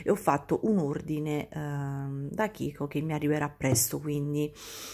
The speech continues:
già vi anticipo che ci sarà una seconda parte. Il mini set è fatto in questo modo, non riesco a farvelo inquadrare per bene nel video, sorry.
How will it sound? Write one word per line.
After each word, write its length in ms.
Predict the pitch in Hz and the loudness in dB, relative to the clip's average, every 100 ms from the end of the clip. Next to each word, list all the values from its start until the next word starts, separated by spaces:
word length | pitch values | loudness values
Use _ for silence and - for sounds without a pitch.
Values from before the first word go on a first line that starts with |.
| - | -10
già 220 | - 170 | 2 4
vi 80 | 160 | 6
anticipo 600 | 180 175 147 151 170 147 | 6 4 0 -2 -2 -2
che 140 | 143 - | -6 -4
ci 140 | 175 | -2
sarà 300 | 180 151 - | 2 0 0
una 220 | 208 190 165 | 2 4 4
seconda 420 | 175 156 156 147 | 2 2 -2 -2
parte. 680 | - - - - 143 143 - - - - - _ - _ - - - - - - - - - - | -4 -8 -10 0 0 0 -8 -20 -20 -20 -20 _ -20 _ -20 -20 -20 -20 -20 -20 -18 -18 -14 -2
Il 120 | 262 | 0
mini 260 | 277 254 233 | 4 4 4
set 420 | - 180 185 - | 4 4 4 2
è 40 | 180 | -2
fatto 340 | - 160 - | 0 -2 -2
in 80 | 160 | -2
questo 380 | 160 - - 156 | 0 0 0 0
modo, 340 | 147 151 160 | 2 2 0
non 160 | 156 139 | 0 -2
riesco 400 | 143 139 - 147 | -2 0 -2 -4
a 40 | |
farvelo 760 | - 147 147 147 147 139 139 139 | -6 -6 -4 -6 -4 -4 -4 -4
inquadrare 600 | 143 - 151 147 143 147 | -6 -6 -6 -4 -6 -6
per 180 | 151 - | -8 -6
bene 220 | 147 147 | -6 -4
nel 160 | 143 | -6
video, 500 | 139 135 131 156 180 | -6 -8 -6 2 2
sorry. 640 | 202 - 127 127 147 214 | 2 0 -2 -2 0 0